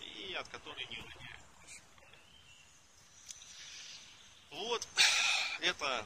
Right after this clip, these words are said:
такая вот визуальная, как говорится, метафора отягощения.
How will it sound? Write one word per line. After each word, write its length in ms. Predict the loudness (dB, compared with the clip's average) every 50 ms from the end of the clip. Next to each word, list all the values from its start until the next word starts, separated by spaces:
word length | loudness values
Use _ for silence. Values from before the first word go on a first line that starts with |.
| -4
такая 300 | -6 -6 -4 -2 -2 -2
вот 180 | -2 -4 -6 -8
визуальная, 680 | -8 -8 -8 -8 -6 -4 -2 0 2 2 0 -2 -4 -6
как 160 | -8 -10 -12
говорится, 340 | -10 -10 -10 -6 -6 -6 -6
метафора 560 | -8 -14 -16 -12 -12 -10 -10 -10 -10 -12 -14 -14 -14 -14
отягощения. 880 | -10 -10 -10 -10 -8 -4 -2 -2 -2 -2 -2 -4 -6 -6 -6 -8 -10